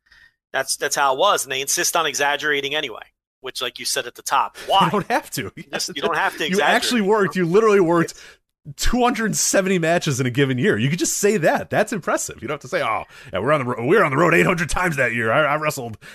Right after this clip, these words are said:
Speaker 2: eight times every Saturday." And it's like, no, I mean, you wrestled twice every Saturday, which is still pretty impressive. So that's like,
Speaker 1: Yeah.
Speaker 2: you could just mention that. That's good enough. But, uh, that's, it wouldn't be old wrestlers without, uh,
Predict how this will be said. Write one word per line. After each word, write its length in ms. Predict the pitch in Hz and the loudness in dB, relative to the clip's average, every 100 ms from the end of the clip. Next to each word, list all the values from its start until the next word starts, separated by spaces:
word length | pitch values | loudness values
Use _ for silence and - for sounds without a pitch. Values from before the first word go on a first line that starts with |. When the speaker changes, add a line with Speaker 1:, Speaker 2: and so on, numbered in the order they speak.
| - | -4
Speaker 2:
eight 160 | 226 214 | -4 0
times 340 | 185 190 180 | 0 0 2
every 160 | 180 185 | 2 2
Saturday." 480 | - 220 190 131 117 | 2 4 4 4 4
And 100 | 123 | 2
it's 80 | 190 | -2
like, 120 | 233 | 0
no, 80 | 359 | 0
I 80 | |
mean, 100 | 190 | 2
you 80 | 196 | 2
wrestled 260 | 254 - 196 | 0 0 -4
twice 280 | 269 381 - | 0 0 0
every 160 | 110 | -4
Saturday, 280 | - 95 117 | -4 -4 -2
which 160 | 156 - | -6 -8
is 60 | |
still 160 | - 214 | -6 -6
pretty 200 | 214 220 | -6 -8
impressive. 440 | - - - 69 | -8 -8 -10 -16
So 180 | - - - | -14 -14 -14
that's 220 | - _ 165 | -20 _ -20
like, 80 | _ _ _ - | _ _ _ -18
Speaker 1:
Yeah. 180 | 104 92 - | -16 -14 -10
Speaker 2:
you 80 | 165 | -6
could 100 | 165 | -4
just 220 | 196 98 | -6 -4
mention 340 | 120 170 196 | -4 -2 -4
that. 220 | 165 - | -6 -8
That's 160 | 85 - | -10 -12
good 160 | - 67 | -14 -12
enough. 240 | - - | -14 -14
But, 220 | - 71 73 | -16 -16 -12
uh, 200 | 78 73 _ _ - - _ - | -12 -14 _ _ -20 -20 _ -10
that's, 180 | 110 143 | -6 0
it 180 | 139 151 | 2 4
wouldn't 140 | 185 | 4
be 60 | 170 | 4
old 160 | 147 | 4
wrestlers 420 | 123 104 - 95 87 | 2 0 -2 -6 -6
without, 340 | 87 87 - | -4 -4 -4
uh, 200 | 82 | -8